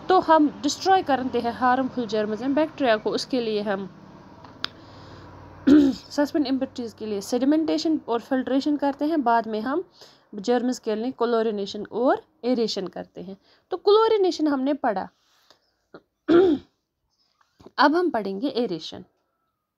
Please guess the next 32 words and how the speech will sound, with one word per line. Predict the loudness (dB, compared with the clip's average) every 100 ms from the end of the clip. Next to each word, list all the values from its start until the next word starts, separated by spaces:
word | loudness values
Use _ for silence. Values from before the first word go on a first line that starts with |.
| _ _ _ _ _ -20 -20
ठीक | -4 -2 0
है | -2
बच्चों, | -4 -4 -8 -8 _ _ _ _ _ 0
तो | 2 4
let's | 2 0 -2
begin। | -8 -4 -4 -4 _ _ _ _ -4
Aeration, | 0 2 0 0 -6
the | -2
tank | 0 0 0
containing | -2 0 0 -2
filtered | -2 0 2 0
water | 2 0 -2
is | -6 -8
treated | -6 -2 0 -2 -6 -10 _
with | -8 -8 -8 _
air | -2 -2 -2
under | -6 -8 -8
pressure. | -6 -6 -4 -2 -4 -6 _ _
The | 0 4
organic | 4 2 -2 -2
matter | -4 -2
reacts | -2 -2 -4 -8 -10
with | -8
the | -2
oxygen | -2 -2 -4 -4 -2
present | -2 -2 -2 -4 -6
in | -8 -6
the | -6
air | -4 -4 -4 -6 -6
is | -4 -4
made | -4 -4 -4 -8
harmless. | -10 -4 -4 -4 -10 -6 -2 -2 -4 -16